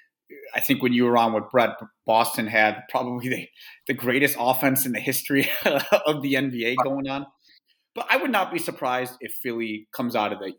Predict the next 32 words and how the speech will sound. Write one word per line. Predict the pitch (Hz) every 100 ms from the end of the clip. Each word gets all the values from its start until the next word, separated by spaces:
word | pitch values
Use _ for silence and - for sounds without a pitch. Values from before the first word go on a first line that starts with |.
| _
East. | - - 101
Like, | 98
I, | 107 123 131
I | 135
think | 156 175
that's | 160 - 120
a, | 113
a | 110 110 101 -
fair | 117 113 113
thing | - 113 110 107
to | 107
be | 104
like, | 95 -
"Man, | 123 123
you | 123
know | 120
what? | 123 -
We'll | 107
see | -
how | 107
we | 107
do | 107
with | 101
Philly." | - 127 123 120 - - _ _
James | - 135 127
Harden | 123 123 120
is | 110
playing | - 113 110
really | 113 110
good, | 120 117 113
but | 107 107 - _
I, | 135 156 147 139 131